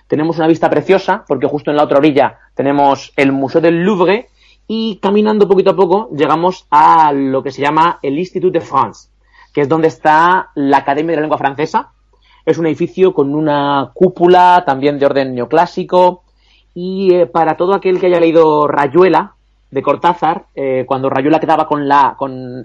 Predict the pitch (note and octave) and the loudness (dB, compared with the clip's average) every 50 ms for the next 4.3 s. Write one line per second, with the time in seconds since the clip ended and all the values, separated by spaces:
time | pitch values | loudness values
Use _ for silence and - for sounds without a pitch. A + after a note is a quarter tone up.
0 | - F2+ - _ _ - C#3+ C3+ C3+ C3+ C#3 E3 F3+ D3 D#3 F#3+ - _ - D3 | -18 -20 -20 _ _ -4 -2 -2 0 0 2 0 0 0 -2 -4 -6 _ -12 -10
1 | C#3 - D3 C#3 C#3 C#3 C#3+ C#3 B2 C3+ C3 B2 - _ _ _ _ _ _ - | -10 -10 -12 -12 -10 -10 -10 -6 -4 -4 -4 -6 -8 _ _ _ _ _ _ -6
2 | C#3+ C#3+ D3 C3+ - - C#3 - - D3+ D3+ D#3 F3 F3 E3+ G3+ G#3 A3 B3+ - | -6 -6 -6 -8 -6 -6 -6 -4 -4 -4 0 0 0 2 2 0 0 0 -2 -6
3 | _ _ _ _ _ _ _ _ _ - G#3+ G#3+ G#3 A3 A3 F3+ - E3 D3+ D3 | _ _ _ _ _ _ _ _ _ -8 -6 -4 -4 -4 -6 -4 -2 -2 0 0
4 | C#3+ C#3+ C#3+ - - | 0 0 -2 -2 -4